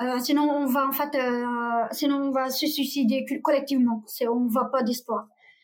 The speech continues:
Hum, et puis, on a quand même, en fait, euh, on a vu un peu de lumière, euh, dans notre combat depuis trois ans. Rien que, en fait, cette reconnaissance de génocide, même si pour l'instant, il n'y a pas d'action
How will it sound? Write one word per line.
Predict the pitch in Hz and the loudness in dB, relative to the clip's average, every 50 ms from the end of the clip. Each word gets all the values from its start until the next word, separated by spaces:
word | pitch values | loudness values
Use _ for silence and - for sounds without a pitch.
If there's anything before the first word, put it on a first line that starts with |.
| _ _ _ - | _ _ _ 0
Hum, | - 277 277 277 277 285 | 4 4 4 6 4 4
et | 311 311 | 2 2
puis, | 311 392 392 | 4 6 6
on | 349 330 320 | 6 6 6
a | 330 339 | 6 4
quand | 349 359 330 | 4 4 2
même, | 320 349 349 339 339 | 2 2 2 2 2
en | 330 | 2
fait, | 311 302 349 339 339 330 330 | 0 2 0 0 0 0 2
euh, | 311 269 262 262 269 | 4 4 4 4 4
on | 285 285 | 2 2
a | 302 302 | 2 2
vu | 294 302 320 349 330 311 294 | 0 0 0 2 2 2 2
un | 269 294 254 | 2 0 0
peu | - 311 254 | 0 0 0
de | 285 | 2
lumière, | 277 285 294 294 294 302 311 311 302 294 277 277 - - | 2 2 2 2 2 2 2 2 2 0 0 0 0 0
euh, | 269 262 | 0 2
dans | 240 247 269 277 | 2 2 2 2
notre | 277 277 277 - 294 240 | 2 0 0 -2 -4 -2
combat | - 302 269 269 262 311 311 285 240 - - - _ - | 0 2 2 4 4 4 2 2 0 -2 -8 -14 _ -2
depuis | 285 269 277 285 | -2 0 0 0
trois | - - - 285 285 - 302 | -2 -2 -2 0 0 2 2
ans. | 294 285 277 285 - - _ _ - | 2 2 0 -2 -4 -10 _ _ -6
Rien | 269 254 294 302 294 294 302 | -2 0 2 2 4 2 2
que, | 311 302 285 | 2 2 0
en | 277 | 0
fait, | 277 - 311 311 311 | 0 -2 -2 -2 -2
cette | 285 - 302 269 | -2 -2 -2 0
reconnaissance | 262 262 294 294 302 294 277 285 - 311 294 294 294 - 254 240 | 2 2 2 2 2 0 0 0 0 0 0 0 -2 -4 -4 0
de | 233 277 269 262 262 262 | 2 4 4 4 2 2
génocide, | 254 214 262 277 285 302 302 294 240 269 | -2 0 0 2 2 0 0 0 2 2
même | 269 285 294 285 | 2 2 2 0
si | - - 311 302 | -2 -2 -4 -2
pour | 285 262 | 0 0
l'instant, | 285 277 277 277 277 - - 311 294 294 294 285 | 0 2 2 0 -2 -2 -2 0 0 0 0 2
il | 285 | 2
n'y | 277 269 | 2 2
a | 262 | 2
pas | - 285 277 | 2 2 0
d'action | - 269 - - 285 294 - - - 302 285 277 269 | 0 0 0 0 -2 -2 -2 -2 0 2 2 2 2